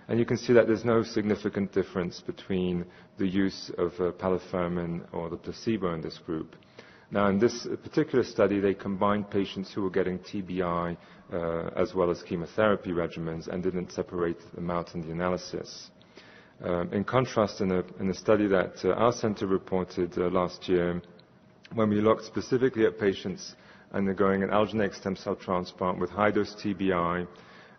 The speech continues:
and we compared patients who received palifermin to those, uh, who hadn't, and we used surrogate markers for, uh, for mucositis, which included how many days they spent on the P C A, how many days they had T P N,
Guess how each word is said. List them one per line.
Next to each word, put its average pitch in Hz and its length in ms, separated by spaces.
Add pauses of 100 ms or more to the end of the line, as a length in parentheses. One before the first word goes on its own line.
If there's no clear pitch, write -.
and 104 100
we 101 100
compared 104 480
patients 107 400
who 98 100
received 92 420
palifermin 95 720
to 98 80
those, 92 460 (100)
uh, 92 280 (120)
who 98 200
hadn't, 101 440 (680)
and 98 220
we 104 100
used 110 360
surrogate 113 420
markers 92 400 (100)
for, 90 240
uh, 87 400
for - 80
mucositis, 87 720
which - 200
included 90 480 (420)
how 110 80
many 107 180
days 98 220
they 98 80
spent 92 380
on 98 40
the 98 80
P 98 160
C - 220
A, 90 220
how 95 100
many 95 240
days 92 140
they 90 80
had 85 180
T 101 220
P 104 120
N, 90 140